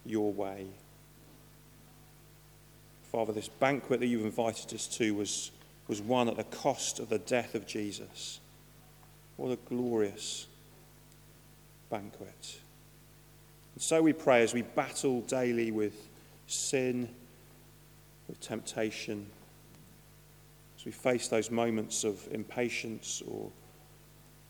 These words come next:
uh, lust or feelings of jealousy, as we struggle to go your way, not our way.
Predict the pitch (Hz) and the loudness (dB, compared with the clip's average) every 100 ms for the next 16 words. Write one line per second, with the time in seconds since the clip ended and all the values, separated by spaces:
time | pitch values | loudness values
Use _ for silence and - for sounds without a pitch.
0 | - - - - - - - - - - | -20 -20 -20 -20 -20 -20 -20 -20 -20 -20
1 | - - - 95 98 104 113 - - - | -20 -20 -12 -10 -6 -2 -2 -4 -8 -8
2 | - - 110 95 95 - - - - - | -8 -8 -4 -4 -4 -10 -20 -20 -20 -20
3 | - - - - - - 131 113 107 95 | -20 -20 -20 -20 -20 2 4 4 2 -4
4 | - 120 110 110 - 107 107 107 - - | -2 2 2 2 0 -2 -4 -8 -18 -20
5 | - - - - - - - - - - | -20 -20 -20 -20 -20 -20 -20 -20 -20 -20
6 | - - - - - 104 101 - - - | -20 -20 -20 -14 -10 -6 -6 -8 -14 -20
7 | - - - - - - - - - - | -20 -20 -20 -20 -20 -20 -20 -12 -4 -2
8 | - 139 127 123 - 110 110 104 101 101 | 4 4 6 2 -2 0 2 2 2 -2
9 | - - - - - 110 113 127 117 101 | -8 -20 -20 -20 -18 -2 4 6 6 2
10 | 98 98 - - - - - - 110 107 | -4 -8 -16 -20 -20 -20 -16 -4 -2 0
11 | 101 95 98 95 | -4 -6 -10 -14